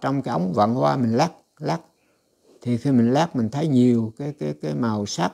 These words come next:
cái hoa nó sanh ra liên tục. Ừ.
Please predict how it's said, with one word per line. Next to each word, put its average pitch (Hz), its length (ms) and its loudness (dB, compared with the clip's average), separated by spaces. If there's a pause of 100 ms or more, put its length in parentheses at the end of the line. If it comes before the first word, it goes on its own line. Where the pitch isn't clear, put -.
cái 160 100 -4
hoa 143 260 -2
nó 143 140 -6
sanh 143 300 -2
ra 131 160 -2
liên 135 280 0
tục. 107 160 -8 (880)
Ừ. 117 280 -2